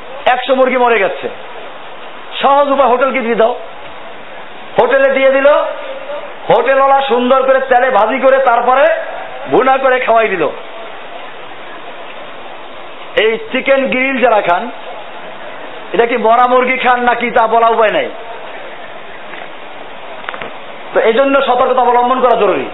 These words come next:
তাছাড়া বাইরে আসলে খেতে সা-, গোশত খেতে সাবধানতা অবলম্বন করা জরুরি আরো কারণে। এরা যারা জবাই করে বিসমিল্লাহ পড়ে কিনা তাও তো নিশ্চয়তা নাই। আজকেই আপনারা যে ইনশাআল্লাহ ইফতার করলে তাদেরকে গরু খাওয়ানো হবে, এটা আমি নিজে জবাই করেছি।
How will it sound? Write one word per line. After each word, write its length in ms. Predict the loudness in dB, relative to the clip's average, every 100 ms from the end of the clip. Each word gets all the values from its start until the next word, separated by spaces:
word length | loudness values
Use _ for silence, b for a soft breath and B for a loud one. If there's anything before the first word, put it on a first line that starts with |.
| -12 -12 -12 -14 -14 -16 -16 -16 -16 -16 -16 -2
তাছাড়া 400 | 0 2 4 2
বাইরে 360 | 4 4 4 4 4
আসলে 200 | 2 2
খেতে 240 | 2 2
সা-, 220 | 2 2
গোশত 400 | 4 2 2 2
খেতে 180 | 2 2 2
সাবধানতা 340 | 2 2 2
অবলম্বন 260 | 2 2 2
করা 120 | 2
জরুরি 200 | 4 4 4
আরো 100 | 2
কারণে। 420 | 2 0 0 -6 -10 -14 -16 -16 -16 -16 -16 -4 0
এরা 200 | 2 4
যারা 220 | 4 4
জবাই 320 | 4 4 4
করে 280 | 2 2 0
বিসমিল্লাহ 360 | 2 2 2 2
পড়ে 140 | 2 4
কিনা 160 | 2
তাও 240 | 4 2 4
তো 60 |
নিশ্চয়তা 360 | 0 2 0 2
নাই। 180 | -2 -4 -12 -16 -14 -16 -16 -14 -14 -14 -14 -14 -2 0
আজকেই 320 | 0 2 2
আপনারা 360 | 2 2 2 2
যে 340 | 2 2 0 -2
ইনশাআল্লাহ 400 | 0 2 2 2
ইফতার 180 | 2 2
করলে 240 | 2 4
তাদেরকে 280 | 2 2 2
গরু 180 | 2 2
খাওয়ানো 240 | 2 2
হবে, 180 | 2 0 -4 -12 -14 -14 -14 -14 -6 -2
এটা 140 | 2
আমি 140 | 2 2
নিজে 220 | 2 2
জবাই 240 | 4 4
করেছি। 380 | 2 0 0 -6